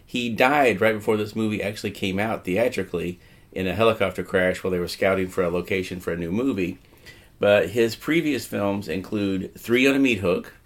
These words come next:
The Asylum of Satan, Abby, which was a movie that was sued out of circulation because apparently it was just a pretty much direct ripoff of The Exorcist, except they just changed the cast around and said,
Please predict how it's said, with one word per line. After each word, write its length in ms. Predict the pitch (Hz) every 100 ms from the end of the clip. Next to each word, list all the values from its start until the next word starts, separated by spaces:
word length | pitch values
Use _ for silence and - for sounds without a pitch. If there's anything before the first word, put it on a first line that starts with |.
| -
The 120 | 101
Asylum 440 | 95 - 120 131 135
of 120 | 131
Satan, 560 | - 107 - 85 120 - _ _ -
Abby, 540 | 123 160 98 78 71 - _
which 200 | - 101
was 140 | 110 101
a 60 |
movie 300 | 101 110 117 113
that 120 | 104
was 180 | 98 -
sued 680 | - - 156 120 98 98 -
out 160 | 98
of 100 | 101
circulation 720 | - 107 104 101 104 101 87
because 340 | 87 90 90 87
apparently 500 | 90 107 104 104 101
it 80 | 78
was 200 | 90 92
just 340 | 98 95 - -
a 380 | 92 95 92 - - - _ _
pretty 380 | - - 139 135
much 320 | 127 123 107
direct 340 | 98 104 107 95
ripoff 560 | 90 101 107 113 113
of 120 | 107 90
The 120 | -
Exorcist, 720 | 82 - 135 165 165 - - - - - - -
except 340 | 101 - 110
they 100 | 110
just 240 | 98 104 -
changed 440 | - 113 110 110
the 60 | 104
cast 400 | - 104 113 123
around 420 | 123 123 135 131
and 200 | 80 98
said, 300 | 104 101 98